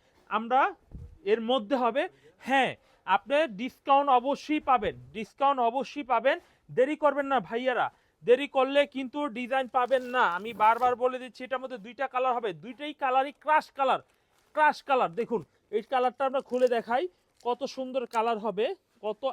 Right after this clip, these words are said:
আনকমন কালার হবে। দেখুন এই কালারটা কত সুন্দর আনকমন হবে। এই হচ্ছে ক্রাশ, আপনাদের ক্রাশ। দেখুন এই ডিজাইনগুলো ক্রাশ, মাত্র, মাত্র প্রাইস সব এক প্রাইসে রাখবো।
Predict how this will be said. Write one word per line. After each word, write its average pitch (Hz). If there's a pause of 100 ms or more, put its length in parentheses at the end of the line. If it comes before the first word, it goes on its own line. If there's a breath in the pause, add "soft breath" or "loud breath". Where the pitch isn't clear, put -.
(160)
আনকমন 254 (120)
কালার 214
হবে। 135
দেখুন 135 (420)
এই 190
কালারটা 220 (160)
কত 233 (160)
সুন্দর 240 (100)
আনকমন 214
হবে। 123 (300)
এই 247
হচ্ছে 233 (100)
ক্রাশ, 220 (760)
আপনাদের 277 (140)
ক্রাশ। 285 (300)
দেখুন 220 (340)
এই 233
ডিজাইনগুলো 269 (100)
ক্রাশ, 233 (300)
মাত্র, 247 (220)
মাত্র 247 (180)
প্রাইস 247 (140)
সব 262 (220)
এক 247 (120)
প্রাইসে 262
রাখবো। 240